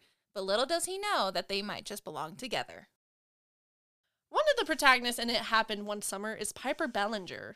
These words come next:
Speaker 2: a seemingly ditzy airhead and Instagram model. Though she's not one to pass up the opportunity to take a selfie, moving to Westport just might make her discover who she really is without the designer clothes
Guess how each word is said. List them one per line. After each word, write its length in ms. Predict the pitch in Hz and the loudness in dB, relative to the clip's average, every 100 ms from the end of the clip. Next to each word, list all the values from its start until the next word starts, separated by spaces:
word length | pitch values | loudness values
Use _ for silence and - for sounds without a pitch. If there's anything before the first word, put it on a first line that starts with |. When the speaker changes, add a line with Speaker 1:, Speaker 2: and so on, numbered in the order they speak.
| _ | _
Speaker 2:
a 60 | 240 | -6
seemingly 500 | - 392 440 392 233 | -2 0 2 0 0
ditzy 440 | 233 233 285 285 | -2 -2 -6 -2
airhead 480 | 208 208 208 190 196 | 0 0 0 -4 -2
and 160 | 214 214 | -6 -4
Instagram 500 | 220 - 196 170 160 | -6 -4 -6 -6 -4
model. 460 | 196 208 - - _ _ _ _ | -2 -2 -4 -14 _ _ _ _
Though 100 | 320 | 0
she's 200 | 330 349 | 2 4
not 220 | 381 440 359 | 6 6 8
one 160 | 349 | 4
to 40 | 311 | 4
pass 280 | 269 269 | 6 6
up 100 | 262 | 6
the 140 | 254 - | -2 4
opportunity 600 | 220 214 202 220 208 214 | 4 4 -6 -8 -8 -10
to 120 | 196 | -12
take 200 | 208 196 | -8 -8
a 40 | |
selfie, 580 | - 208 208 - 113 233 _ - | -2 0 0 -2 -14 -16 _ -6
moving 240 | 294 339 | 0 0
to 100 | 302 | 2
Westport 460 | 277 277 - 247 214 | 2 0 0 -2 0
just 220 | 262 - | -4 2
might 160 | 269 247 | 0 2
make 180 | 247 - | -2 -2
her 80 | |
discover 460 | 220 202 - 247 208 | -6 -4 -2 -2 -4
who 140 | 214 | -4
she 180 | 214 214 | -4 -4
really 280 | 202 254 302 | -4 -2 -2
is 300 | - 320 254 | -2 -4 -4
without 280 | 208 196 165 | -2 -2 -2
the 80 | 190 | -8
designer 400 | 190 196 220 220 | -2 0 0 -2
clothes 500 | - 269 214 185 | 2 4 4 0